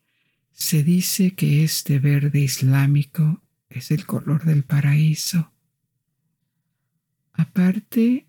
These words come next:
del Islam, los verdes también pueden tener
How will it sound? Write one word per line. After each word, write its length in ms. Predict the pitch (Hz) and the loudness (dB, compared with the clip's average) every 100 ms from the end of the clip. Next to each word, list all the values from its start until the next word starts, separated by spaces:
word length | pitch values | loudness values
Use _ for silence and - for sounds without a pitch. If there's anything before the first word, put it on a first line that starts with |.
| _ | _
del 220 | 180 175 | 0 2
Islam, 680 | 165 - 143 131 131 135 - _ _ | 0 -2 0 2 2 -2 -6 _ _
los 340 | - 151 156 - | -4 0 0 0
verdes 560 | 165 165 175 190 190 | 0 2 2 0 -2
también 580 | - 147 139 139 135 143 | 0 0 2 2 2 2
pueden 400 | 139 147 139 151 | 0 -2 0 -2
tener 520 | 139 147 139 131 135 | 0 0 2 2 -2